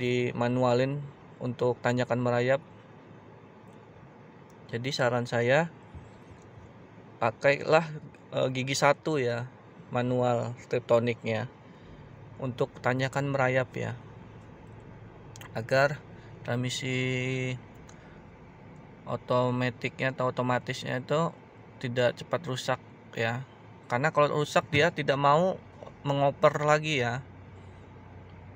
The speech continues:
Bedain aja ya, coba kalau misalkan, eh, gigi satu sama yang, eh, otomatis ya. Itu kayak agak ngejut gitu, agak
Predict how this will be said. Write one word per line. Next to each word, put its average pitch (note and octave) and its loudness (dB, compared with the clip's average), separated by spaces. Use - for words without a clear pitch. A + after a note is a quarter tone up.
Bedain D#3+ 6
aja F#3 2
ya, C3+ 8
coba C#3 2
kalau C#3 4
misalkan, C#3+ 2
eh, C3 0
gigi C3+ -4
satu C#3 0
sama D3+ 0
yang, D#3 4
eh, C3+ 0
otomatis D3+ 0
ya. C3 -6
Itu F#3+ 0
kayak C#3+ 4
agak D3 6
ngejut D#3 0
gitu, E3 0
agak C#3+ 4